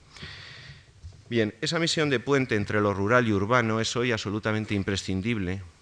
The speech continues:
paradójicamente, sobre todo entre las capas sociales periurbanas de ascendencia y procedencia rural reciente,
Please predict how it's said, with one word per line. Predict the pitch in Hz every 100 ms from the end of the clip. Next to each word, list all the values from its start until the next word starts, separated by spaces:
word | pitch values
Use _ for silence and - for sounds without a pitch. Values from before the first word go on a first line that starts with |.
| _
paradójicamente, | - 113 117 143 170 147 135 139 139 143
sobre | 139 110 101
todo | 92 131 139
entre | 127 110 92
las | 92
capas | 120 120 127
sociales | 113 - 123 123
periurbanas | - 107 98 95 113 120 113 98
de |
ascendencia | 98 - 92 110 120 -
y | 113
procedencia | - 98 104 107 - 110
rural | 98 104 101
reciente, | 92 - 135 135 113 -